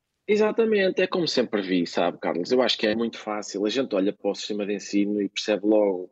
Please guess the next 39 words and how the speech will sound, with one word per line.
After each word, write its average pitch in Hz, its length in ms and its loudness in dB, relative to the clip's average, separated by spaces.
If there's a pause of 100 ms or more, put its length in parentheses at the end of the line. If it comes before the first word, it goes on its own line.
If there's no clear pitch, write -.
(120)
quem, 101 240 0
quem 113 160 0
são 101 160 0
os 95 80 -4
culpados 104 480 0
disto 101 180 0
estar - 220 -2
como 107 180 -2
está. 139 360 -6
Porque, 117 460 2 (400)
repara, - 260 4
o, 135 240 4
o 160 100 8
ministro 156 380 4
não 139 100 6
é 131 60 6
de - 100 -6
certeza. 76 400 -4
O 90 80 -2
ministro 113 240 0
está 117 140 0
lá 113 100 4
há - 40 0
quatro 110 460 2
anos, 127 180 0
às 117 140 -2
vezes 127 200 4
nem 104 280 0
isso. - 280 -6 (600)
Ah, 101 340 -2 (120)
há 113 40 -4
pessoas 110 340 0
agora 113 260 4
que - 140 -2 (200)
passam 117 300 -2
por 82 180 -10
lá 95 360 2 (360)
umas 113 300 0
horas. - 460 -2